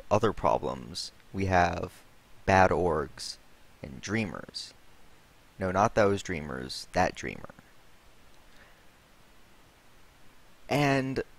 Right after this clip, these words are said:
it just seems that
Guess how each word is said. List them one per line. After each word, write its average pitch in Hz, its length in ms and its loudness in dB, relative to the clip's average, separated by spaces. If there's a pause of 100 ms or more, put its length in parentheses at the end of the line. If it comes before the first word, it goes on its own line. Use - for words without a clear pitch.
(1040)
it 123 120 2
just 147 280 0
seems 113 540 -4
that 95 320 6